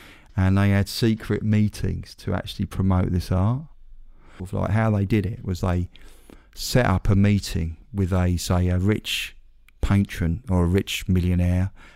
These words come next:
and just say to him, "Would you like to, uh, head up a foundation?" And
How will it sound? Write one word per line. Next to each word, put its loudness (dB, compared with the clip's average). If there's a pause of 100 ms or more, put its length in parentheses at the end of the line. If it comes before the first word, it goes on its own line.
and -2
just -2
say 2
to -2
him, 2
"Would 2
you 4
like 2
to, 0
uh, 2
head 2
up 0
a 2
foundation?" 0 (1200)
And 2